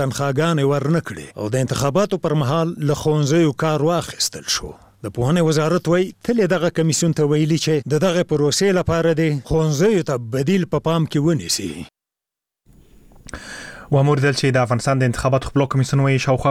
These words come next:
Speaker 2: پنځوس مرکزونه چې د نوم لیکنې لپاره باید پرانیستل شوي وای، لا هم تړلي پاتې دي. په افغانستان کې د شنبې په ورځ د تقویتي نوم لیکنې په نوم یو پروګرام پیل شو او هدف یې دا دی څو هغه کسان چې د ولسمشرۍ ټاکنو لپاره یې نوم لیکنه نه وه کړې، په هر دلیل چې وي،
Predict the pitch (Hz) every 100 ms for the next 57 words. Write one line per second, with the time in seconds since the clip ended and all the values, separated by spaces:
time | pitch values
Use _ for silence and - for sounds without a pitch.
0 | 135 131 131 143 - 127 - 123 131 -
1 | 127 127 123 139 135 127 127 127 123 123
2 | 123 - 123 117 123 - 156 135 127 123
3 | 127 127 120 120 120 120 120 110 113 117
4 | 113 131 135 131 143 135 131 165 160 139
5 | 139 135 127 123 131 117 151 135 127 117
6 | 170 143 139 135 127 - 123 127 127 151
7 | 170 160 170 160 - - - 143 135 143
8 | 151 143 143 139 - 143 131 135 127 117
9 | 143 131 151 135 - - - 147 135 131
10 | 156 - 151 139 139 - 143 135 131 135
11 | 135 135 131 123 151 139 175 190 131 135
12 | 131 131 135 127 151 202 156 123 123